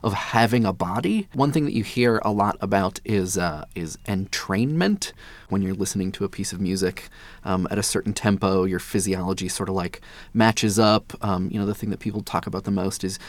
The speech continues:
you get really excited, um, listening to very fast-paced dance music,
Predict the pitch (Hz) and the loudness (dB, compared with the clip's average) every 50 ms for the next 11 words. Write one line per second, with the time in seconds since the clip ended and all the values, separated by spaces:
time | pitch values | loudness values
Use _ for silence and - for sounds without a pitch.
0 | - - - 123 117 113 - - 113 107 110 98 - - - - - - 101 107 | -12 -8 -4 -4 -2 -2 -2 0 0 0 0 0 -2 -2 -4 -2 0 2 2 4
1 | 95 98 98 95 95 95 - - 98 92 90 - 107 104 101 - 107 98 98 - | 4 4 2 2 0 -4 -2 -2 0 0 -2 -2 -2 -4 -2 -2 -2 -2 -2 -4
2 | - - - 113 101 98 92 92 - - 104 98 95 - - - - 113 101 - | -6 -4 0 2 4 4 2 2 2 2 2 2 2 0 -6 -4 -2 -2 -2 -2
3 | - 120 120 107 113 120 - - 139 143 151 147 165 175 175 - - | -2 2 2 2 2 2 0 -2 -2 0 2 2 2 2 2 0 -4